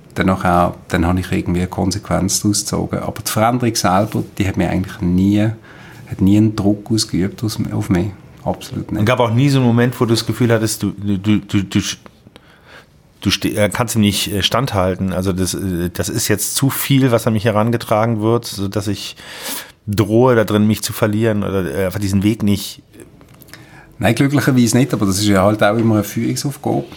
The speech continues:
Speaker 1: Ich
Speaker 2: Ja.
Speaker 1: habe dort auch immer das Glück gehabt, dass ich in meinem Umfeld habe dürfen arbeiten oder auch jetzt im privaten Umfeld, wo mir Leute geholfen haben, eben einen so einen Schritt zu machen.
Speaker 2: Ja.
Speaker 1: Ich habe mich eigentlich ähnlich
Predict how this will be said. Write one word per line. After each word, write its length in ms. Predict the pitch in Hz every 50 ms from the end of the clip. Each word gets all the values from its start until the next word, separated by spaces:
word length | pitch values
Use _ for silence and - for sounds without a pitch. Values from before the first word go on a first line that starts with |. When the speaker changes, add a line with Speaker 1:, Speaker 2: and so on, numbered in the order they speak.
| - - 127
Speaker 1:
Ich 100 | 110 -
Speaker 2:
Ja. 140 | 101 104 98
Speaker 1:
habe 160 | 95 101 101
dort 160 | - 104 92
auch 240 | - 87 92 95 98
immer 560 | 101 104 107 101 104 101 98 98 101 110 120 135
das 180 | 127 - - -
Glück 260 | 104 107 110 107 -
gehabt, 320 | - 107 101 95 92 -
dass 100 | 101 92
ich 120 | 98 - 104
in 80 | 95
meinem 160 | 98 92 95 101
Umfeld 720 | 101 117 123 - - 101 82 85 90 92 90 - - - - -
habe 120 | 90 92 90
dürfen 340 | - 85 82 - - 92 87
arbeiten 560 | 85 82 82 - - - 95 98 95 92 92
oder 160 | 85 95 82
auch 160 | 82 82 85
jetzt 180 | 87 87 - -
im 80 | 98
privaten 520 | 92 107 104 - - 92 - - - - 113
Umfeld, 560 | 113 117 120 123 - 90 85 92 98 98 - - - - - - - - - -
wo 80 | - 101
mir 220 | 104 104 104 101
Leute 320 | 101 98 110 123 127 - -
geholfen 640 | - - - 101 104 120 117 - - 123 101 98
haben, 320 | 117 113 101 87 87 92 - - - - - -
eben 240 | 98 95 - 95 95
einen 160 | 95 98 98
so 120 | 95 95
einen 180 | 92 95 98 98
Schritt 260 | - 98 95 101 98
zu 120 | - - 92
machen. 340 | 82 - 110 - - 113 104
Speaker 2:
Ja. 60 | 107
Speaker 1:
Ich 80 | 107 98
habe 40 | 98
mich 140 | 107 107 98
eigentlich 260 | 95 98 98 101 98 -
ähnlich 520 | 95 95 98 104 110 110 110 107 - -